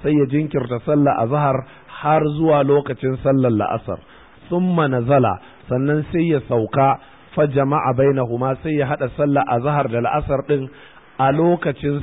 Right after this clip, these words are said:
sallar la'asar. فإن زاغت الشمس،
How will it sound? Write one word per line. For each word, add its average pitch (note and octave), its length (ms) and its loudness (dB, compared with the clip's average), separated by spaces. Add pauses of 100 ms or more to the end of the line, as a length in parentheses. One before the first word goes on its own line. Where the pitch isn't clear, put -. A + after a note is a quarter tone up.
sallar C#3+ 380 2
la'asar. A2+ 580 0 (1500)
فإن E3+ 440 2
زاغت F#3 480 4
الشمس، E3 520 -2